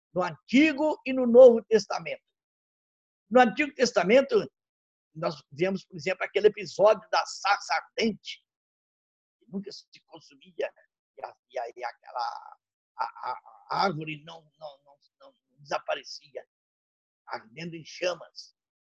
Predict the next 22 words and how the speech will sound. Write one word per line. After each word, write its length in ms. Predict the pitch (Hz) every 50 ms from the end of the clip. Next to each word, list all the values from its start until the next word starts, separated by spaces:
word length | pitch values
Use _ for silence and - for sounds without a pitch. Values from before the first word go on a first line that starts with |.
| _ -
E 80 | 175 202
no 140 | 226 240
Novo 300 | 247 269 294 311 302 294
Testamento, 760 | - 302 277 233 - 254 214 196 220 262 294 285 - 254 190 - - _ _ _ -
temos 240 | 220 254 269 254 262
as 180 | 247 214 165
línguas 300 | 175 226 294 311 311 254
de 120 | 196 247 220
fogo 560 | - - 220 262 285 277 214 190 170 - _ _ _ _
que 80 | - 202
pairaram 680 | 196 - 220 214 202 190 214 247 262 262 262 254 240 196
sobre 300 | - - 220 247 233 226
os, 120 | 196 - _ _ _ _ _ _
sobre 340 | - - 233 214 208 208 196
os 140 | 190 175 202
apóstolos 840 | 180 - - - 175 214 233 233 226 - - - - 208 - _ _ _ _ -
no 100 | 190 180
dia 200 | 147 - 220 208
de 100 | 196 196
Pentecostes, 1080 | - 202 196 196 - 175 - _ - 180 214 208 - - _ _ _ _ - - _ _ _ _ _ _ _ _ _ _ _
como 220 | - 190 214 226 190
sinal 880 | - - - - 208 190 160 160 180 208 214 214 220 214 196 196 -